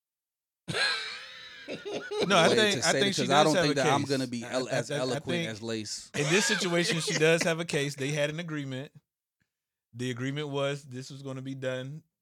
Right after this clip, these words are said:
Speaker 2: by
Speaker 1: Sure.
Speaker 2: si-, so that he could have the experience, et cetera.
Speaker 1: Sure.
Speaker 2: Uh, obviously, that was not met, but I think she could have, um, it may have been, um, premature for her to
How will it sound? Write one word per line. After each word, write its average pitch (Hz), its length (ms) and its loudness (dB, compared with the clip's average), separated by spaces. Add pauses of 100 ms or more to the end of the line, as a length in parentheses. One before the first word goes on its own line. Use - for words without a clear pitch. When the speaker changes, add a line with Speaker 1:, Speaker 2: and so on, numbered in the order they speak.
Speaker 2:
by 120 160 -10
Speaker 1:
Sure. 104 240 -2
Speaker 2:
si-, 80 160 -8
so 123 400 -6
that 120 140 -8
he 131 80 -8
could 131 140 -6
have 123 200 -4
the 127 140 -8
experience, 131 480 -10
et - 100 -14
cetera. 117 460 -10
Speaker 1:
Sure. 92 300 -8 (440)
Speaker 2:
Uh, 117 60 -16 (260)
obviously, 127 420 -6
that 131 200 -4
was 131 140 -10
not 143 220 -6
met, 139 260 -4
but 127 100 -2
I 120 80 -4
think 135 280 -8
she 139 160 -12
could 127 200 -8
have, 117 540 -8 (360)
um, 110 640 -10
it 117 100 -10
may 117 180 -8
have 110 180 -10
been, 110 460 -8 (520)
um, 104 760 -10 (160)
premature 151 720 -6
for 120 200 -10
her 117 180 -8
to 104 480 -12